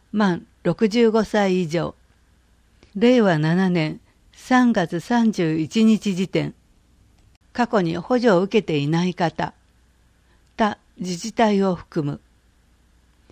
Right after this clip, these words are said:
対象ヘルメット、令和六年四月一日から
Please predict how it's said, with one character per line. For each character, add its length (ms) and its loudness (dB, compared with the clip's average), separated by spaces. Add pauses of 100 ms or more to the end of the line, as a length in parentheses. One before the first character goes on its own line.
(400)
対 240 2
象 260 0
ヘ 180 0
ル 100 2
メ 120 2
ッ 60 -4 (140)
ト、 160 -8 (720)
令 180 4
和 160 4
六 320 -2
年 260 -2
四 160 -2
月 260 -2
一 300 -2
日 220 -4
か 160 -4
ら 180 -6